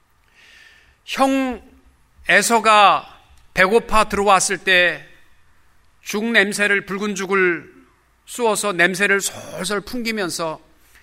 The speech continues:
죽 한 긋 줄 테니까 장자권 팔으라고. 아니, 동생이 형한테 죽 주는 건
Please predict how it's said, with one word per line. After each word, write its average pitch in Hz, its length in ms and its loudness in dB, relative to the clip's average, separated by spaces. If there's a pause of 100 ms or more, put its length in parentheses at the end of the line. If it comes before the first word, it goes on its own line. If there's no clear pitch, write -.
(240)
죽 220 180 -6
한 233 220 2
긋 220 240 -8
줄 196 160 -14
테니까 190 480 -4
장자권 175 580 -4
팔으라고. 151 500 -12 (440)
아니, 247 260 -2
동생이 226 640 -2
형한테 262 480 -4
죽 - 220 -12
주는 233 240 -6
건 226 200 -6